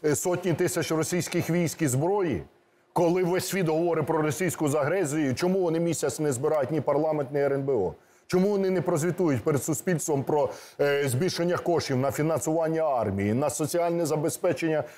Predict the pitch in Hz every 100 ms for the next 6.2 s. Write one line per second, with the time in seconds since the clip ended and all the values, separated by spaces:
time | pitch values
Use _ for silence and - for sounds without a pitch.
0 | - 151 170 - 165 - 175 147 151 127
1 | 92 110 110 156 160 175 180 185 180 175
2 | 180 185 180 156 139 - 123 - 123 101
3 | 95 82 - 87 _ - - 147 165 165
4 | 170 156 185 180 185 190 170 - 185 147
5 | 175 151 165 165 151 170 165 139 170 143
6 | - 92